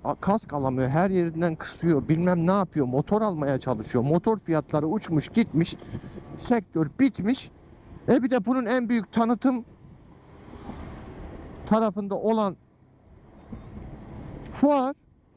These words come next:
E, iki yüz lira. Ya bırakın bu işleri ya. Vallahi bırakın bu işleri ya. Bu organizatörler, bu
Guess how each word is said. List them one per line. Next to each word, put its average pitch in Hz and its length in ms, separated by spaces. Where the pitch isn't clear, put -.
E, 269 360
iki - 180
yüz 214 240
lira. 117 260
Ya 127 180
bırakın 175 380
bu 190 80
işleri 127 360
ya. 113 200
Vallahi 175 380
bırakın 151 360
bu 117 40
işleri 104 380
ya. 113 100
Bu 185 120
organizatörler, 175 1200
bu 160 300